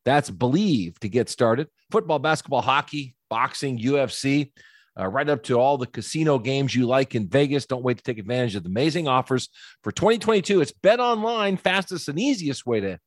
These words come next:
wager on all your favorite sports. BetOnline, where the game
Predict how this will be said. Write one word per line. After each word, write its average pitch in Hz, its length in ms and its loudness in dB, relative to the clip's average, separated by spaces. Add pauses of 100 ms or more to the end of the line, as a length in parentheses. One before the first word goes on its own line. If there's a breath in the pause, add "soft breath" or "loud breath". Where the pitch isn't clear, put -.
(280 soft breath)
wager 151 440 2
on 135 80 2
all 175 160 6
your 131 100 2
favorite 107 380 -2
sports. 123 320 -4
BetOnline, 127 580 -2 (480 soft breath)
where 110 240 -2
the 104 120 -6
game 110 580 -4